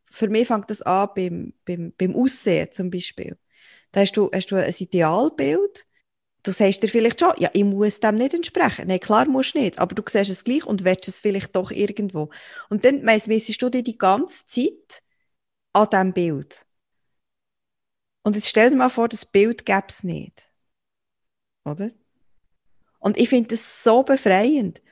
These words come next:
Und, und ich habe wirklich dieses Jahr angefangen und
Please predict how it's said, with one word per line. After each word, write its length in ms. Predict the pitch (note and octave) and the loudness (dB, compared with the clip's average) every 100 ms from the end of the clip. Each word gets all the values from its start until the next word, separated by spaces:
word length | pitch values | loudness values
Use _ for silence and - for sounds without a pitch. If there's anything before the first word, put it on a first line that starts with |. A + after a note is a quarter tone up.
| _ _ _ _ | _ _ _ _
Und, 260 | - G#3+ - - F#3 G3+ | 2 2 2 -12 -8 0
und 240 | G#3+ - _ _ _ _ _ _ | 0 -2 _ _ _ _ _ _
ich 200 | G3+ C4 | 2 6
habe 160 | C4+ A3 | 6 6
wirklich 240 | C4+ - | 4 2
dieses 340 | - A#3+ B3+ B3 | -2 -2 -2 0
Jahr 340 | G#3+ G#3 - | 0 0 0
angefangen 840 | - F3 - - A#3 A#3 B3 B3+ - | 0 0 -2 -4 -2 -2 -2 -2 -4
und 320 | - F#3+ - | -6 -8 -8